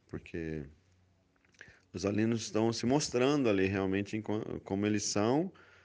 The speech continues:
é, em, enquanto seres que convivem uns com os outros. Então, nesse momento, né, de, de, de, de convivência mais aberta, né, mais, mais próximo da, da realidade, assim, é,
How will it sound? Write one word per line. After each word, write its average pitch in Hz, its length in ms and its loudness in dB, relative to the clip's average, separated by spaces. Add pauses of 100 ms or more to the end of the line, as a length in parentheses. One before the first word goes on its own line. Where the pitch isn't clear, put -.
(260)
é, 87 340 -4
em, 85 300 -6
enquanto 95 1120 -2 (500)
seres 101 400 2
que 120 120 2
convivem 143 880 4
uns 156 180 0
com 160 120 2
os 165 120 2
outros. 101 520 2
Então, 110 320 -4 (540)
nesse 113 360 2
momento, 117 680 2
né, 92 160 0
de, 85 200 -6
de, 73 240 -12
de, 73 200 -14
de 76 120 -10
convivência 92 680 -2
mais 90 200 0
aberta, 95 680 2
né, 87 200 -2
mais, 82 480 -4 (640)
mais 80 440 -6
próximo 92 480 0
da, 78 260 0
da 78 160 -6
realidade, 92 720 2
assim, 127 420 -4 (680)
é, 73 340 -8